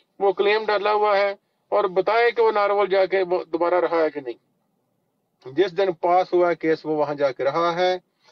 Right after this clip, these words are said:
वो वहां ही रहता है, उसकी family रहती है, कोई उसको नुकसान नहीं देता। पाकिस्तान को बदनाम करना, उलमा को बदनाम करना, अपने फैमिली रहती है, कोई उसको नुकसान नहीं देता। पाकिस्तान को बदनाम करना, उलमा को बदनाम करना,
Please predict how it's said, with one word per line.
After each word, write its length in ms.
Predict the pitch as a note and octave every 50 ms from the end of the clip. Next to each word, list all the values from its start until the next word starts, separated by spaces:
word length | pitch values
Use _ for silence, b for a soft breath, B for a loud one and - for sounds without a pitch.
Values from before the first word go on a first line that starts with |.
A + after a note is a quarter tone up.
| _ _ _ -
वो 80 | D#3+ D#3
वहां 240 | D3 D#3+ D3+ F3+ G3
ही 60 | G3
रहता 320 | F#3 F#3+ F#3 - - F#3 F3
है, 180 | F3+ F3+ F3 E3+
उसकी 260 | D#3+ - - E3+ D3+
family 380 | - - D#3 D#3+ E3+ F3 F3+
रहती 320 | F3 E3+ E3 D#3 - F3 E3
है, 100 | E3 D#3+
कोई 180 | C#3+ - D#3+ D#3+
उसको 280 | D#3 - - - D#3 D3
नुकसान 400 | C#3+ C3+ - - D3 D3 D#3 D#3+
नहीं 100 | E3 D#3+
देता। 360 | D3 D3 C3+ - - C#3+ C#3+ C#3 - _ _ _ _ _ _ _ _ -
पाकिस्तान 580 | - E3 E3+ - E3+ D#3+ - - E3+ E3+ F3 F3
को 160 | - E3 D3+
बदनाम 440 | C#3 B2+ C3 B2+ C3+ D#3+ F3+ G3 F#3+
करना, 380 | F3+ - F3+ F3+ F#3 F#3 F#3 F#3+ _ _ _ _ _ _ _ _ _ _ _ _ _ -
उलमा 480 | - E3+ E3 E3+ E3+ D#3+ D3+ D#3 D#3
को 160 | D#3 - E3 D3+
बदनाम 480 | B2+ A#2 A#2 A#2+ B2+ D#3 F3 F#3 F#3+ F3+
करना, 340 | E3+ F3+ F3 E3+ E3+ E3+ E3+ E3+ E3+ E3+ E3 _ _ _ _ _ _ _ _ _
अपने 480 | - E3 E3+ E3+ D#3+ _ - F3 F3+ F3 E3+ D#3
फैमिली 320 | - D#3 F3 F3 F3 F3+
रहती 320 | F3 E3+ E3 D#3 - F3+ E3
है, 100 | E3 D#3+
कोई 200 | D3 - D#3+ D#3+
उसको 280 | D#3 D3 - - D#3 D3+
नुकसान 400 | C#3+ C#3 - - D3 D3 D#3 D#3
नहीं 100 | E3 D#3+
देता। 360 | D3+ D3 C#3+ _ - C#3 C#3+ C#3+ - _ _ _ _ _ _ _ _ _ -
पाकिस्तान 560 | D#3+ E3 - - D#3 - - E3+ E3+ E3+ F3
को 160 | - - D3+
बदनाम 440 | C#3 B2+ C3 B2 C3+ D#3 F3 F#3+ F#3+
करना, 380 | F3+ - F#3 F3 F3+ F#3 F#3 F#3+ - _ _ _ _ _ _ _ _ _ _ _ _ -
उलमा 460 | - E3+ E3 E3+ E3+ D#3+ D#3 D#3 D#3 D#3+
को 160 | D#3 D#3+ D3+
बदनाम 460 | C3 A#2+ A#2 A#2+ B2+ D3+ F3 F#3 F#3+ F#3
करना, 340 | E3+ F3+ F3 E3+ E3+ E3+